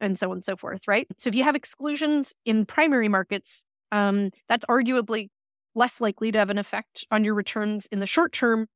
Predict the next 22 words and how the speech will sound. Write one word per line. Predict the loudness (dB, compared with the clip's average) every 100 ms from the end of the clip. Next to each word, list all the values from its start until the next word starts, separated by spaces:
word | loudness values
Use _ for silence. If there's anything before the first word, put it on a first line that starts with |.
| _ _ _ -2
And | 2
by | 2
doing | 0 -2 0 2
that | 2 2 -2
in | -2
combination | 0 0 0 -4 -4 -2
with | -4 -6 _ _ _ _ -10
spikier | -2 -2 0 -4 -4
stewardship | -4 -4 -4 -2 -2 -2 _ -8
tactics | -4 -4 -4 -8 -4
like | 0 0 0
voting | -2 0 2
against | 0 -2 -6
the | -8
re-election | -4 0 -2 -2 -4
of | -2
directors | 0 -2 -4 -6 -6 -4
on | -4
the | -4
public | -4 -4 0
equity | 0 2 -2 0
side, | 4 4 4